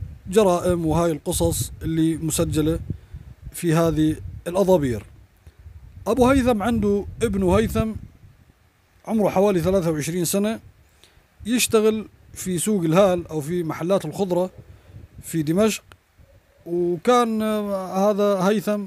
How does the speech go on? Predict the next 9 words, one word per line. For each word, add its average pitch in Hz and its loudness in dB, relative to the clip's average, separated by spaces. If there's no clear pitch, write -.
يعني، 180 -6
آه، 143 -10
تارك 214 4
المدرسة، 185 0
مو 202 -2
مكفي 170 0
تعليمه 170 2
يعني، 147 -2
لأنه 220 -2